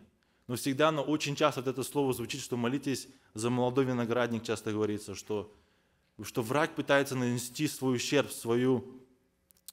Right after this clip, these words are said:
такую работу, к-, после которой трудно будет что-то сделать. И сегодня вот, вот эти проломы, которые входит сатана, нужно, нужно поставить защиту, нужно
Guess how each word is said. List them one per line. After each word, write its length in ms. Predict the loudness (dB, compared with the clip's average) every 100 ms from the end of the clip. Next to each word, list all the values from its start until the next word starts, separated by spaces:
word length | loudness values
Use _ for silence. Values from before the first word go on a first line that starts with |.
| _ -16
такую 260 | -4 0
работу, 400 | 4 4 4 2
к-, 100 | -4
после 260 | -4 -4 -2
которой 420 | -2 2 2 0 -4 -20 -4
трудно 260 | 0 2 2
будет 160 | 0
что-то 300 | 0 -2 0
сделать. 480 | -2 2 2 2 -8 -20 _ _ _ _ _ -10
И 60 |
сегодня 540 | -6 2 4 4 0 -2 -12 _ _ _ _ _ _ _ -4
вот, 220 | -4 -4 -20 -6
вот 160 | -2 -2
эти 160 | -2
проломы, 480 | -2 4 4 4 2
которые 340 | 0 0 0
входит 340 | 2 2 2 2
сатана, 480 | -2 -2 0 -2 -4 -16 _ _ _ -20 _ -4
нужно, 280 | -2 0 -2 -6 -4
нужно 260 | -2 -2
поставить 480 | -2 -2 2 2 2
защиту, 400 | 0 -2 -2 0
нужно 400 | -2 -2 -2 -2